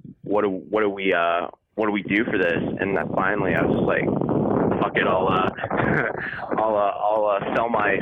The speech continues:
sell my car and we'll, we'll buy a van, and, uh, we'll use that as, like, our van for the summer and kind of van from here on out." And that's, uh, <laughs> that's, that's what we did,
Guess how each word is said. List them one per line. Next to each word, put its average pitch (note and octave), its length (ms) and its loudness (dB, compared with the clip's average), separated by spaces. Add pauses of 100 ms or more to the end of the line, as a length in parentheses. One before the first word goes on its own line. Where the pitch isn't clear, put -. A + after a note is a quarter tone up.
sell A2+ 120 0
my G#2+ 160 -2
car G#2 600 -2
and F#2+ 240 -16
we'll, F2 240 -10 (240)
we'll F#2+ 100 -4
buy G2 240 0
a F2 100 0
van, F2+ 340 -2 (640)
and, F#2 260 0
uh, E2+ 360 0
we'll G2+ 160 -4
use F#2+ 300 -10
that F2+ 220 0
as, F#2 140 -4
like, F2+ 280 -2 (280)
our G2+ 160 0
van G2+ 320 0
for - 80 -8
the F#2+ 120 -4 (100)
summer G2 320 0
and F#2 120 -2
kind F#2+ 220 -2
of F2+ 100 -2
van F#2+ 340 0
from F#2+ 180 -6
here G2+ 220 0
on F2+ 140 0
out." F2+ 400 -2
And G2 120 -4
that's, F#2 240 -4
uh, F#2 260 0 (680)
<laughs> - 560 -10
that's, B2 560 0
that's B2 200 0
what C#3 120 2
we C#3 120 4
did, C#3+ 340 2